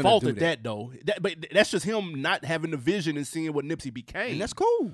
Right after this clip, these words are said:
Speaker 1: A lot
Speaker 2: Right.
Speaker 1: of people miss out on visions.
Speaker 2: And that's fair. Don't take a picture. Don't pose next to the damn
Speaker 1: Man,
Speaker 2: photo
Speaker 1: bro.
Speaker 2: as if you're paying homage
Speaker 1: Nah,
Speaker 2: now.
Speaker 1: that's
Speaker 2: That's
Speaker 1: like,
Speaker 2: whack,
Speaker 1: man,
Speaker 2: bro.
Speaker 1: that's like a nigga coming to us and saying, "Hey, you know what? I got an idea for a podcast." We're like, "Oh, yeah, cool story, bro."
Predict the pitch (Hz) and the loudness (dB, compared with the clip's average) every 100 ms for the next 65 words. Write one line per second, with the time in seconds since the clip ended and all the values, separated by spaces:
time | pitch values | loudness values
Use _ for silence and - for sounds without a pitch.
0 | - - 180 311 - 311 254 220 190 185 | -8 0 4 4 4 2 2 -2 -2 -2
1 | 151 123 110 95 - - 147 165 - 208 | -2 -4 -6 -8 -10 -8 -4 -4 -4 -2
2 | 269 185 127 120 180 190 - 170 208 156 | 0 0 -2 -2 -2 -2 -6 -6 -4 -6
3 | - 208 - 160 190 - 127 180 196 147 | -4 -4 -4 -4 -4 -4 2 6 6 4
4 | 147 170 - 175 139 123 170 147 165 214 | 0 -4 -4 -6 -4 -4 -2 -2 2 6
5 | 214 175 151 147 180 170 170 175 185 151 | 6 6 4 4 4 2 0 -2 -2 -2
6 | 220 320 165 131 107 135 117 107 101 120 | -2 0 0 -2 -4 -2 -2 -4 -6 -4
7 | 147 196 - 120 127 170 113 - 110 113 | 0 0 0 -6 -4 -2 -4 -8 -10 -8
8 | 113 120 120 107 95 117 113 - 113 107 | -6 -8 -8 -8 -8 -8 -8 -10 -10 -10
9 | - 101 107 98 98 - 104 104 110 107 | -12 -12 -10 -10 -12 -12 -12 -10 -10 -8
10 | 113 113 110 104 104 101 98 98 104 107 | -6 -6 -8 -8 -10 -10 -12 -10 -12 -10
11 | 101 113 101 92 90 95 208 277 - 180 | -12 -10 -12 -12 -14 -14 -14 -12 -8 -6
12 | 170 - - 175 - 185 143 117 147 | -6 -6 -8 -8 -6 -6 -6 -6 -8